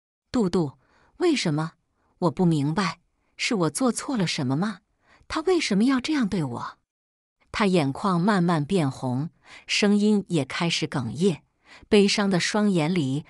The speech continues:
满是不解。“姐姐，你没有任何错误，你给他们家做牛做马，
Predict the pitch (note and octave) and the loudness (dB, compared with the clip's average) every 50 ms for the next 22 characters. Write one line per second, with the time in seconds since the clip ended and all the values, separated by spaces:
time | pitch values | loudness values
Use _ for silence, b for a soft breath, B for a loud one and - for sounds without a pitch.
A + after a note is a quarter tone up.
0 | b b b - F3+ D#3+ B2 A#2 B2 - - F3 - - F#3 D#3 - - - A#2+ | b b b 0 0 0 0 -2 -2 -2 -2 -4 -4 -2 -4 -4 -4 -4 -6 -8
1 | A#2+ - - _ _ _ _ _ _ _ _ _ _ _ _ _ _ - - E3+ | -10 -12 -18 _ _ _ _ _ _ _ _ _ _ _ _ _ _ 0 0 0
2 | C#3+ - D#3 D3+ C3+ - B B B B B B B B B B G#3 G3 F#3 G#3+ | 0 2 -2 -4 -4 -6 B B B B B B B B B B 4 6 6 6
3 | A#3+ C4 A3+ E3+ E3+ C#4+ D#4+ D4+ A#3 - - D#3 C#3+ - - - G#3+ E3 C#3 B2+ | 6 6 2 2 2 0 0 0 0 0 -2 -6 -6 -6 -6 -4 -4 -2 -2 -4
4 | B2+ - - _ _ B B B B B B B - A3+ B3 - G#3+ D#3 - - | -8 -12 -14 _ _ B B B B B B B 2 2 4 4 0 0 0 -2
5 | G3 F3+ F3+ E3+ - G3+ F3+ F3+ F#3 - A#3+ G3+ D#3+ D3 C#3+ D3 G3 A3+ - - | 0 0 0 0 0 0 0 0 -2 -2 -2 0 0 0 0 -2 -2 -2 -2 -2
6 | C#4 F#3 C#3+ C3+ - - - - | 0 0 0 -2 -4 -8 -10 -12